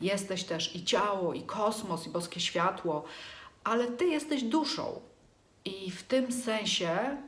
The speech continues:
nie można być odłączonym od duszy. Co innego w śnie.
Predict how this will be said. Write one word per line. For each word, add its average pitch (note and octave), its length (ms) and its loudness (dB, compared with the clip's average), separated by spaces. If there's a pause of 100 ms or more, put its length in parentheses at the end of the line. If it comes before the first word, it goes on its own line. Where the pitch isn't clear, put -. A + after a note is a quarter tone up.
(120)
nie E4 120 0
można A#3+ 280 6
być D#3 160 -2
odłączonym D#3 920 -2 (100)
od E3+ 160 -4
duszy. - 460 -8 (500)
Co C#4 140 8
innego D4+ 260 2
w - 80 -2
śnie. - 320 -4